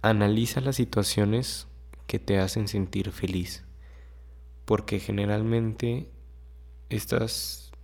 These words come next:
situaciones son, pues, son eventos fortuitos, son momentos que pasan. Y no podemos vivir nuestra vida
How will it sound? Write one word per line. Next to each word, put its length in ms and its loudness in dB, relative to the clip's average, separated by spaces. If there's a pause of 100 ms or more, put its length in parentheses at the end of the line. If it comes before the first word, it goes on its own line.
(140)
situaciones 920 0 (1160)
son, 920 -2 (1200)
pues, 160 4
son 180 2
eventos 380 2
fortuitos, 1200 2
son 260 2
momentos 1040 0
que 120 0
pasan. 500 -2 (1600)
Y 120 0
no 200 4
podemos 340 4
vivir 380 4
nuestra 480 2
vida 480 2